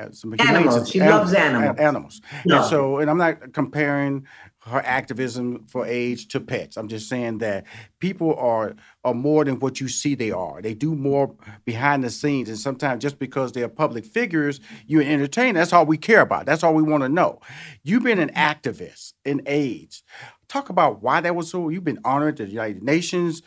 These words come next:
Speaker 1: You've been honored at the, the, the Jamaica. You know, you have been a international advocate. Talk about why that has been so important to you.
Speaker 2: As an original company member of Dreamgirls,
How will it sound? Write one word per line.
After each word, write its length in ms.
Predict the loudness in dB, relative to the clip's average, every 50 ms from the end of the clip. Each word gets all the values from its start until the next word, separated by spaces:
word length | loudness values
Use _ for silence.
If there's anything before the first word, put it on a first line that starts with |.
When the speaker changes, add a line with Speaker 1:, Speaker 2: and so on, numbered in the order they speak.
| -20 -20 -20 _
Speaker 1:
You've 120 | -10 -6 -6
been 160 | -6 -6 -4
honored 360 | -4 -4 -2 -2 -4 -4 -6 -8
at 160 | -10 -10 -10
the, 80 | -10 -12 -12
the, 20 | -10 -12
the 120 | -14 -14
Jamaica. 640 | -10 -8 -8 -2 2 2 2 2 2 -2 -2 -2 -4 -8 -14 -18 -12 -2
You 100 | 0 2
know, 160 | 2 2 0 0
you 340 | -4 -4 -2 0 0 0 -2
have 400 | -4 -2 2 4 4 4 2 2
been 320 | 0 2 2 2 0 -2 _
a 120 | -2 -2 -2 -2 -6 -12 _ _ _ _ 0
international 960 | 0 2 4 4 2 4 4 4 6 6 6 4 2 0 -4 -6 -6 -8 -8 -6
advocate. 520 | -4 -4 -4 -6 -10 -16 -18 -18 -20 -20 _ -20 -20 _ _ _
Talk 220 | -4 -4 -2 -2 2
about 280 | 4 4 4 4 4
why 160 | 2 2 2 2
that 200 | 2 -2 -4 -4
has 180 | -4 -8 -8
been 160 | -8 -10 -10 -10
so 240 | -8 -8 -8 -8
important 400 | -8 -12 -14 _ -12 -12 -12 -12
to 80 | -16 -20
you. 120 | -20 -20 _ _ _ _ _ _ _ _ _ _ _ _ _ _ _ _ _ _ _ _
Speaker 2:
As 200 | 2 4 4 4
an 240 | 4 4 4 2 2 2
original 500 | 4 4 4 4 4 4 4 2 2 2
company 420 | 2 2 2 2 2 2 2 2
member 360 | 4 4 2 2 2 2 4 2
of 140 | 2 2
Dreamgirls, 840 | 0 0 0 2 2 2 2 2 4 4 4 6 4 4 2 0 -4